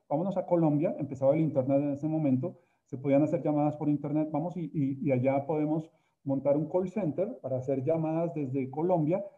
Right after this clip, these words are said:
para incrementar nuestras ventas". Y efectivamente se fue Sandra, teníamos una gerente de, de marketing, se fueron las dos,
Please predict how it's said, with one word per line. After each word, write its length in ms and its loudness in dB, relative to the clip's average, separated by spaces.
para 400 6
incrementar 560 2
nuestras 320 0
ventas". 340 -6
Y 60 0
efectivamente 520 -2
se 100 -8
fue 120 -8
Sandra, 400 -2
teníamos 320 0
una 160 0
gerente 360 2
de, 360 -2
de 120 -2
marketing, 520 0
se 120 -10
fueron 200 -2
las 160 0
dos, 320 0